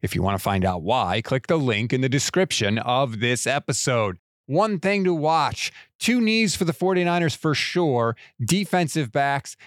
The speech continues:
and a backup tight end. Well, guess who's working out today at the Combine? D Bs and T Es. You can check it all out on N F L Network. One thing you may have missed,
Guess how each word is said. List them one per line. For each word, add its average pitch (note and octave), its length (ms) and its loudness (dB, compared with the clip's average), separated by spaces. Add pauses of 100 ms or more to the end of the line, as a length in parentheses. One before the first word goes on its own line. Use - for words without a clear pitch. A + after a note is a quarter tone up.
(100)
and C#3+ 120 2
a C3+ 40 -2
backup C3 420 -2
tight B2+ 280 0
end. G2 280 -2
Well, E3+ 340 0
guess - 320 0
who's E3+ 180 0
working C#3+ 320 2
out B2+ 200 0
today A#2 320 0
at A2+ 220 -4
the - 60 -8
Combine? E2+ 640 -2
D D3+ 180 0
Bs D3 400 2 (100)
and G#2+ 200 -2
T G#2+ 520 0
Es. - 140 -8 (280)
You G#2+ 100 0
can G2 100 -4
check C#3+ 220 -2
it C3 60 -2
all B2 220 2
out A#2+ 220 0
on B2 280 0 (100)
N G#2+ 180 0
F G2+ 420 -2
L F2+ 280 0
Network. A2 640 -2 (240)
One G3+ 320 0
thing G#3+ 380 0
you F3+ 240 4
may F3 300 2
have D3+ 440 -2
missed, D3 580 0